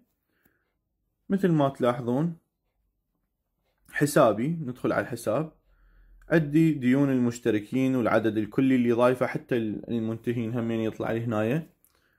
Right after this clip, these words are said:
والاشتراكات المضافة والمبلغ المسدد، والاشتراكات المضافة للشهر الحالي والمبلغ المسدد للشهر الحالي.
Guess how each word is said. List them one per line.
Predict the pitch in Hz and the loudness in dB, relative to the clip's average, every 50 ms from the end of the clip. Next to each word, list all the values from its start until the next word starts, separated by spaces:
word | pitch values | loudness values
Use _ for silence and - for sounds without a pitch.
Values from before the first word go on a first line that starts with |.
| _ _ _ _ _ _ _ _ - | _ _ _ _ _ _ _ _ 2
والاشتراكات | 156 160 151 156 - 160 147 147 143 143 147 147 143 147 | 4 4 4 2 2 2 4 4 4 4 2 0 0 2
المضافة | 139 135 131 127 120 127 123 123 120 127 123 | 0 -2 0 2 2 4 2 2 2 0 0
والمبلغ | 120 113 110 113 113 120 120 117 | 0 0 -2 -2 -2 0 0 0
المسدد، | 117 110 110 110 - 123 123 117 123 131 127 123 - | 0 -2 -2 -2 -2 -4 -2 0 0 -2 -2 -2 -2
والاشتراكات | - 117 120 113 - - 107 107 107 107 - 131 131 131 | -2 -2 -2 -2 -2 0 2 2 2 2 0 -2 0 0
المضافة | 127 117 120 113 113 127 131 131 - - 135 135 143 143 - _ _ _ _ _ _ _ _ _ _ - | -2 -2 -2 0 2 2 0 0 2 2 2 2 0 -2 -8 _ _ _ _ _ _ _ _ _ _ -6
للشهر | - 120 117 - - 135 131 127 123 | -6 -6 -4 -2 0 0 2 4 2
الحالي | 123 120 - 117 123 131 135 127 131 151 165 - - | 2 2 2 4 4 6 4 4 2 0 -2 -2 -2
والمبلغ | 123 120 117 123 135 120 120 110 107 | -2 0 2 0 0 2 2 2 2
المسدد | 104 104 107 - - 131 135 135 160 156 143 | 0 -2 -2 -4 -4 -4 -2 -2 -2 -2 -2
للشهر | 127 113 - - 135 147 156 | -4 -4 -2 0 0 2 2
الحالي. | 147 - - 101 107 - 123 | 0 -2 -4 -6 -6 -6 -12